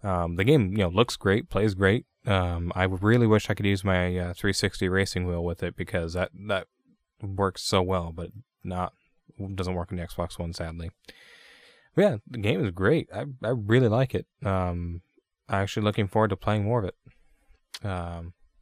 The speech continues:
but yeah, aside from that, I went on another night fishing trip with my nephew Colin. Uh, dropped a name there. I probably need to blur. I don't know.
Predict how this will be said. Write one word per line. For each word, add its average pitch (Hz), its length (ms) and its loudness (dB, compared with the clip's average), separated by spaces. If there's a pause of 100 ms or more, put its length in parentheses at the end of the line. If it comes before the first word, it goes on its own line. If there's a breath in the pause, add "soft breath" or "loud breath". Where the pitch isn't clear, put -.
(400)
but 110 80 0
yeah, 104 60 4
aside 101 280 2
from 98 180 -4
that, 139 220 2
I - 20 -6
went 107 180 2
on 101 180 2
another 95 320 -2
night 101 220 0
fishing 101 320 0
trip 131 320 0
with - 160 -8
my 90 60 -2
nephew 92 260 0
Colin. 110 380 -2 (800 loud breath)
Uh, 87 300 -2
dropped 90 280 4
a 90 40 0
name 101 220 2
there. 101 140 4
I 98 40 4
probably 95 280 2
need 92 140 0
to 87 60 -10
blur. 90 300 0
I 90 40 2
don't 87 100 -2
know. 85 220 -6